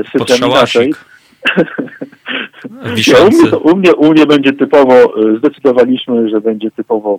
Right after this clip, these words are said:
Speaker 2: gleba, czyli rozbijamy sobie w miejscu, w którym możemy biwakować, tak? Bo
Speaker 1: O.
Speaker 2: przypomnę, lasy państwowe wydzieliły takie obszary.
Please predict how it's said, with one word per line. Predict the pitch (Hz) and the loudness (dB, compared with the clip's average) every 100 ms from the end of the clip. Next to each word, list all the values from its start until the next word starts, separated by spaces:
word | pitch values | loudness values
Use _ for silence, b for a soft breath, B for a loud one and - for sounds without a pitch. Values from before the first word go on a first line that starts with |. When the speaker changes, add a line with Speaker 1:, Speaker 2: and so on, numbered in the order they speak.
| - | -4
Speaker 2:
gleba, | 120 147 139 127 | 0 2 4 2
czyli | - 110 104 104 b b - | 0 -8 -16 -20 b b -2
rozbijamy | 120 123 113 120 123 117 107 | 0 0 -2 0 2 2 0
sobie | - 107 107 | -2 -2 0
w | 113 104 | -2 -4
miejscu, | 104 101 98 - 170 | -6 -6 -8 -2 -2
w | |
którym | - 139 156 | 0 -4 -2
możemy | 143 107 - - | 0 0 0 -2
biwakować, | - 160 269 113 95 90 - | -2 -2 0 0 0 -4 -4
tak? | 139 156 | -2 -2
Bo | 147 | -2
Speaker 1:
O. | 117 | -4
Speaker 2:
przypomnę, | 101 104 123 139 143 b b - | -4 -2 -2 -4 -6 b b -2
lasy | 113 123 151 | 2 2 0
państwowe | 143 110 - _ 120 113 120 120 - _ _ | -4 -4 -8 _ -4 0 0 0 -6 _ _
wydzieliły | - 101 107 117 120 117 107 | -12 -8 -6 -4 -2 -2 -2
takie | - - 104 104 104 | -4 -4 -2 -2 -4
obszary. | 113 - 113 101 101 147 | -6 -4 0 2 2 -2